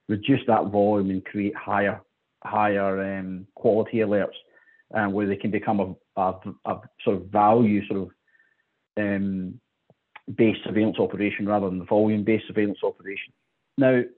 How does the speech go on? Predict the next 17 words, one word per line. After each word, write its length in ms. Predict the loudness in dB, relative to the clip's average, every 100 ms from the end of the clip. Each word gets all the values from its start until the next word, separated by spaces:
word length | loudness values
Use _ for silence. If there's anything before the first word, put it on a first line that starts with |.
| _
one 160 | -2 0
of 80 | 0
the 80 | 0
challenges 400 | 0 0 -2 -4
I 140 | -6 -4
see 140 | -4
with 160 | -2 0
that 280 | 0 -2 -4
is, 220 | -8 -10 -18 _ _
and 120 | -10 -6
again, 240 | -4 -4
it 100 | -4
comes 140 | -6
back 240 | -2 -2 -2
to 60 |
the 80 | -8
fundamentals, 640 | -4 -2 0 0 0 0